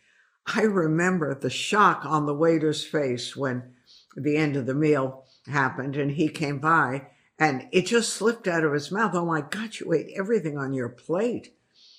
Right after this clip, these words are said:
And other diners were cramming their necks to see who this exotic creature was, an eater.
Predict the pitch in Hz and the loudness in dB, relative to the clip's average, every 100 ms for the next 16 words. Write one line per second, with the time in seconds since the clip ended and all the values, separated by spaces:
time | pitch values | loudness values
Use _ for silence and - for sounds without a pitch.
0 | _ _ _ - 147 151 190 202 220 175 | _ _ _ -4 -2 0 4 6 6 6
1 | 156 143 143 - 143 - 165 160 156 156 | 2 0 -4 -4 -8 -2 0 2 0 0
2 | 151 156 175 196 196 - - 165 - - | 0 0 2 0 -2 -8 -2 -2 0 2
3 | 190 180 175 156 147 147 135 123 110 156 | 4 4 4 0 0 -4 -4 -6 0 6
4 | 175 170 151 - 185 214 - 117 123 120 | 6 6 0 0 0 0 -4 -8 -6 -6
5 | 117 120 - _ _ _ _ 151 139 - | -6 -8 -12 _ _ _ _ 0 0 -2
6 | 190 226 226 151 98 | 0 4 4 4 2